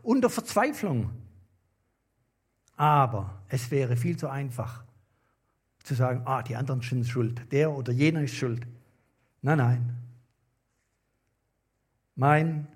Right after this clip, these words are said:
persönliches Versagen und meine Schuld während meiner dreizehn Jahre im S W D C Verband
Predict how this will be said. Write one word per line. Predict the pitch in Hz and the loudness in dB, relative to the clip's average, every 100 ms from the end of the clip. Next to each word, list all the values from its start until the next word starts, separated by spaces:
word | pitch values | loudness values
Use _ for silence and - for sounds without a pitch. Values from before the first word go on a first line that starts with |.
| - _ - | -20 _ -6
persönliches | 151 135 143 139 123 127 120 | -4 0 -2 -2 -4 -6 -4
Versagen | 117 120 110 101 - 95 - - _ _ _ _ _ _ _ _ _ _ _ - | -4 -2 -2 -2 -6 -12 -12 -20 _ _ _ _ _ _ _ _ _ _ _ -8
und | 139 135 | -2 4
meine | 165 180 151 | 4 4 0
Schuld | 131 120 117 | 2 2 4
während | 151 175 175 | 4 2 0
meiner | 147 147 143 - - - _ _ _ - | 2 2 2 -2 -16 -20 _ _ _ -6
dreizehn | 131 165 - 165 | -4 -4 -4 -2
Jahre | 139 160 180 | 0 -2 -4
im | 156 | -6
S | 160 151 | -6 -10
W | 175 | -8
D | 147 143 147 | -6 -6 -6
C | 151 143 | -8 -8
Verband | 151 139 135 135 | -6 -6 -6 -8